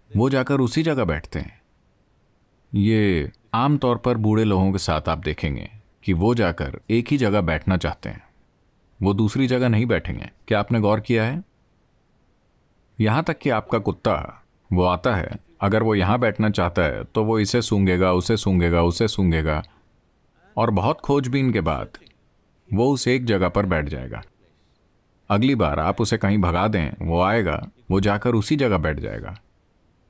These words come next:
क्योंकि एक मेमोरी है। आजकल फोरेंसिक उपकरण हैं जिसमें आप अभी यहाँ बैठे हुए हैं, आप चले गए, दो, तीन, आठ घंटे बाद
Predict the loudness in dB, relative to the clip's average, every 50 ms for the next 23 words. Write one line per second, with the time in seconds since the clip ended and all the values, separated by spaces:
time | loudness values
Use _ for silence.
0 | _ _ _ _ _ -4 -2 -2 -2 -2 -4 -8 -8 -8 _ -4 -4 -2 0 2
1 | 2 4 4 4 2 0 -2 -6 -6 -10 -14 _ _ _ _ _ _ _ _ _
2 | _ _ _ -2 -2 -2 -2 -2 -2 -2 -2 0 0 0 2 2 2 0 0 -2
3 | -4 -4 -4 -4 -2 0 0 2 0 0 -2 -6 -10 -14 -18 _ _ _ _ _
4 | _ _ _ _ _ _ _ _ _ _ _ -6 -4 -4 -2 0 -2 -2 0 0
5 | 0 0 0 -2 -4 -8 -12 -18 -14 -6 -4 -2 -2 0 0 0 2 2 2 2
6 | 2 2 2 2 2 0 0 2 2 2 2 0 -2 -4 -6 -8 -10 -10 -6 -4
7 | -4 -4 -2 -2 0 0 2 2 2 0 0 -2 -4 -10 -16 -18 _ _ _ _
8 | _ _ _ _ _ _ _ _ _ _ _ _ _ _ _ _ _ _ _ _
9 | _ -4 -4 -2 0 0 0 0 0 -2 -2 0 2 2 2 2 2 2 2 2
10 | 0 0 2 2 2 2 2 0 0 0 -2 -4 -6